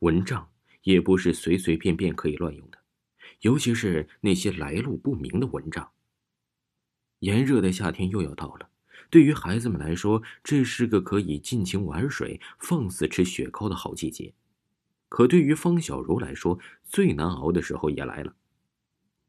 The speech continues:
体重一百八十斤，她是最怕炎热的，温度稍微一高，就会把她烤出一身肥油。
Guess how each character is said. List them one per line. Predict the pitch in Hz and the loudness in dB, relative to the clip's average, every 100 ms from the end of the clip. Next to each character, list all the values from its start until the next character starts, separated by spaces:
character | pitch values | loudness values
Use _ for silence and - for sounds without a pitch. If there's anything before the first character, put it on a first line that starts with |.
| _ _ _ - | _ _ _ 2
体 | 110 | 6
重 | 107 120 98 | 8 6 6
一 | 107 98 | 4 4
百 | 78 | 4
八 | 92 92 | 4 4
十 | 80 | 2
斤， | 90 104 - - | 2 0 -4 -6
她 | - 90 | 0 2
是 | 90 | 4
最 | 98 | 4
怕 | - 78 | 2 -2
炎 | 65 73 | -6 -4
热 | 90 | -6
的， | - - _ _ _ _ _ - | -6 -14 _ _ _ _ _ 2
温 | 143 185 | 6 8
度 | 147 | 8
稍 | 120 135 | 6 2
微 | 135 | 2
一 | 107 | 2
高， | 113 127 - - | 2 0 -2 -6
就 | - 170 | 8 8
会 | 123 127 | 8 2
把 | 80 71 | 0 -2
她 | 101 | -4
烤 | - 71 71 | -4 -2 0
出 | 95 | 2
一 | 92 | 2
身 | - 92 | 2 0
肥 | 92 82 | 0 -6
油。 | - - | -6 -8